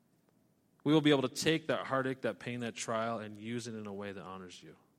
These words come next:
And Father, as your word tells us here, help us to do all things without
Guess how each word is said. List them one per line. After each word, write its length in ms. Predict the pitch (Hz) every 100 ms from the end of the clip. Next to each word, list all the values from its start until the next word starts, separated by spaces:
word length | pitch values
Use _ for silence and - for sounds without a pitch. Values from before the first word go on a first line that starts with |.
| _ _ _ _ _ - - _ _ _ _ _ _ - 131
And 80 |
Father, 200 | 135 131
as 180 | 123 143
your 120 | 139
word 280 | 120 135 139
tells 300 | - 127 110
us 160 | 110 -
here, 260 | 104 92 - -
help 240 | 165 175 -
us 440 | 92 92 - - - _ _ _ _
to 80 | -
do 180 | 117 117
all 180 | 110 120
things 680 | - 104 98 98 98 - - _ _ _ _
without 300 | 107 107 95